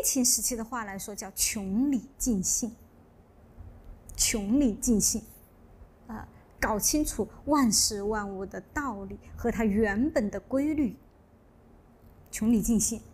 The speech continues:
然后才能够天人合一。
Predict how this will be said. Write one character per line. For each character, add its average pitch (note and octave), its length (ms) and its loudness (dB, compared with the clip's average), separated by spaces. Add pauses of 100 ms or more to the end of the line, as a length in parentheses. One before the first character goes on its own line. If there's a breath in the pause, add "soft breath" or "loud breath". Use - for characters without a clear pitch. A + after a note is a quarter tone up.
(200)
然 B3 340 6
后 F#4+ 200 4
才 G#3+ 300 -2
能 G#3 220 0
够 G3+ 160 -2 (500)
天 B3 240 4
人 G#3+ 140 2
合 - 180 -4
一。 G#3+ 220 2